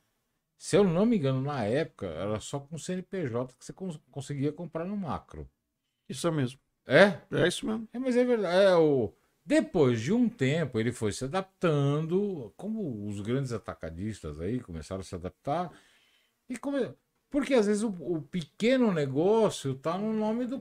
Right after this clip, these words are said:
Speaker 1: cara, é o cara que tem um C P F lá, que tem um, alguma coisa ali,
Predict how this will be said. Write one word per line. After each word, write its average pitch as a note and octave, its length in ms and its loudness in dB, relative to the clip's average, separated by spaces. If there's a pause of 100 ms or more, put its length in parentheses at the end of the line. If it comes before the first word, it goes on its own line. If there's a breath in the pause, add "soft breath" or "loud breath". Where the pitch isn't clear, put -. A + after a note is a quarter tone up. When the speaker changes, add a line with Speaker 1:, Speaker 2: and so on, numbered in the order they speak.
(120)
Speaker 1:
cara, F3 800 2
é G#2 140 0
o D#3 140 -2
cara G#3 380 -6
que A3 120 -8
tem A#3 160 -8
um B3+ 200 -4
C A3 200 -6
P G#3+ 120 -10
F G3+ 500 -2
lá, F#3 220 -2
que - 120 -20
tem D#3+ 280 -8
um, F3+ 180 -6
alguma D#3+ 280 -6
coisa F3+ 340 -2
ali, B3+ 600 -2